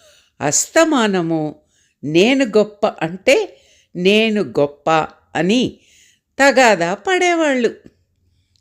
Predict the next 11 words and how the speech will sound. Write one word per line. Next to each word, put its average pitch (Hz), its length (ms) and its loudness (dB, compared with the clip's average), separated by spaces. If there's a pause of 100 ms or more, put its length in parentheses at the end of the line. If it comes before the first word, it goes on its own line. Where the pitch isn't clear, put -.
(100)
ఈ 160 260 0
తగాదా 156 760 -2 (580)
వాళ్ళ 170 360 2
మధ్య 151 420 -4
తేలక 180 760 -4 (720)
ఒకసారి 208 720 0
వాళ్ళిద్దరూ 160 1040 -2 (540)
గ్రామ 262 640 0
పెద్దకు 170 440 -2
వెళ్ళి 143 720 -4 (640)
భార్యాభర్తలిద్దరిలో 160 2000 -2